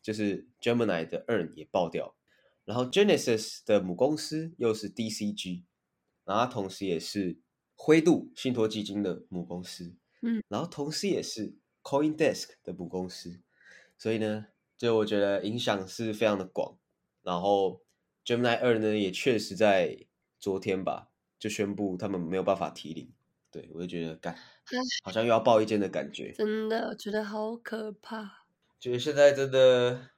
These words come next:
Speaker 1: 对吧？六六，你觉得现在还爆掉了，爆完了吗？还是说还在刚开始而已？
Speaker 2: 觉得很难讲啊，因为你不知道到底还有哪些交易所，
Speaker 1: 对啊。
Speaker 2: 他们可能私底下是有什么样的合作关系的，就像F T S、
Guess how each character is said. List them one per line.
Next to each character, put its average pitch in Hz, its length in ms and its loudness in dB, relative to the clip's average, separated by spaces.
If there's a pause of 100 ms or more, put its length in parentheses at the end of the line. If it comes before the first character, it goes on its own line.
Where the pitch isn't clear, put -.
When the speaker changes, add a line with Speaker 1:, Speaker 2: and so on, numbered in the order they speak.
(200)
Speaker 1:
对 104 100 0
吧？ 98 60 4
六 113 100 4
六， 143 120 4
你 113 100 -2
觉 95 120 -2
得 92 80 -2
现 104 140 -4
在 98 60 -2
还 95 260 -12
爆 107 160 4
掉 101 160 2
了， 87 100 0 (160)
爆 139 180 10
完 87 180 6
了 85 80 -4
吗？ 82 120 -4
还 90 140 0
是 98 80 -2
说 101 160 0
还 95 140 -2
在 98 120 -4
刚 95 240 -4
开 95 200 -10
始 - 260 -12
而 71 80 -12
已？ - 240 -14
Speaker 2:
觉 302 340 -2 (160)
得 302 240 2 (560)
很 262 220 -2
难 262 300 6
讲 302 380 -2
啊， 233 160 2
因 269 140 -2
为 359 240 -4 (540)
你 240 80 -8
不 226 140 -12
知 - 120 -4
道 311 200 0
到 311 180 -2
底 240 160 -4
还 226 60 -4
有 247 140 -2
哪 233 120 -6
些 214 160 -4
交 226 220 -4
易 233 60 -2
所， 226 180 -8
Speaker 1:
对 220 40 -12
啊。 - 20 -6
Speaker 2:
他 214 80 -6
们 208 320 -8 (300)
可 226 80 -10
能 214 140 4
私 240 180 -2
底 233 140 2
下 233 260 0
是 208 140 -6
有 214 160 4
什 214 100 -6
么 208 140 -4
样 208 200 -4
的 - 260 -10
合 196 200 -6
作 214 180 2
关 214 220 -2
系 202 200 -4
的， 190 40 -2
就 185 60 -6
像 208 100 2
F 202 220 -4
T - 160 -4
S、 - 260 -8